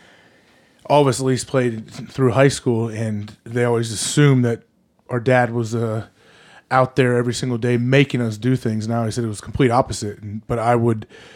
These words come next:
at times nudge my dad at three in the morning if I wanted to shoot free throws, and he would roll out of bed and sit there, and he'd rebound for me while I'm shooting free throws. And I didn't, I don't know if I've even thought about that, where I said this morning, to where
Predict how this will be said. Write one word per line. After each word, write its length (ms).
at 160
times 440
nudge 320
my 80
dad 240
at 60
three 160
in 80
the 60
morning 260
if 80
I 60
wanted 160
to 80
shoot 220
free 200
throws, 280
and 100
he 80
would 100
roll 220
out 80
of 80
bed 260
and 160
sit 200
there, 140
and 80
he'd 220
rebound 400
for 120
me 140
while 220
I'm 80
shooting 280
free 160
throws. 400
And 120
I 60
didn't, 160
I 80
don't 140
know 80
if 60
I've 120
even 240
thought 260
about 260
that, 300
where 140
I 40
said 240
this 120
morning, 300
to 140
where 340